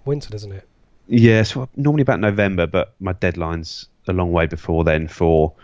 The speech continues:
Speaker 2: minor changes. Any, anything big you can push through, but it's hard to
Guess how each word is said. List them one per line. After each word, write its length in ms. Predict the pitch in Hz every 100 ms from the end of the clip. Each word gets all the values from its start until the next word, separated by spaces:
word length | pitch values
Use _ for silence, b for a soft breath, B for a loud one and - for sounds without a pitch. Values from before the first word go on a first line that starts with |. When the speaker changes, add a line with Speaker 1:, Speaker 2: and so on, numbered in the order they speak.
| B B B
Speaker 2:
minor 360 | 101 98 85 78
changes. 460 | - 80 76 85
Any, 160 | 98 101
anything 360 | 127 113 90 80
big 220 | 95 80
you 80 | 82
can 140 | 78 82
push 260 | 85 -
through, 280 | - 76 78
but 300 | 76 78 - - B B B B - -
it's 140 | 101
hard 300 | - 87 85
to 300 | - 82 78